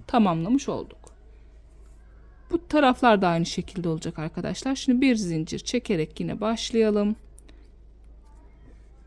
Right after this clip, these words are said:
Bakın burada bir tane yatay fıstığımın dibine batıyorum. Yine aynı şekilde bir zincir,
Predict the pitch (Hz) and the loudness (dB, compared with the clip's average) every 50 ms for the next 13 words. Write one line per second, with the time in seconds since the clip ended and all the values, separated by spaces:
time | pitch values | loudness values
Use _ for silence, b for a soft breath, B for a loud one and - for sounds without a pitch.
0 | b b b b - - - 214 - - 233 233 226 226 208 208 220 233 254 247 | b b b b -20 -16 -14 -14 -8 -4 -2 0 0 0 0 0 0 0 0 -2
1 | - - 220 196 185 185 185 190 - - 196 196 - - 185 - - - 196 226 | -2 -4 -4 -4 -2 -4 -4 -4 -4 -6 -6 -6 -6 -8 -10 -8 -4 -2 2 4
2 | 247 240 214 - 208 190 190 180 165 160 151 151 - - 175 160 160 156 165 185 | 4 4 4 4 2 2 2 0 0 -2 -4 -6 -8 -8 -8 -6 -6 -4 -2 -2
3 | 208 226 247 262 240 190 151 147 - - - - - - - - - 220 254 294 | 0 0 0 0 0 0 -2 -4 -6 -8 -10 -12 -12 -14 -10 -6 -2 -2 0 -2
4 | 285 b b b b b b b b b b b - - - - - - - - | -2 b b b b b b b b b b b -20 -20 -20 -20 -20 -20 -20 -20
5 | - - - - - - 330 285 240 196 196 185 151 143 156 - - 208 226 262 | -20 -20 -20 -12 -4 0 2 2 2 2 0 -2 -4 -4 -4 -2 0 0 0 0
6 | 294 - - | 0 -2 -8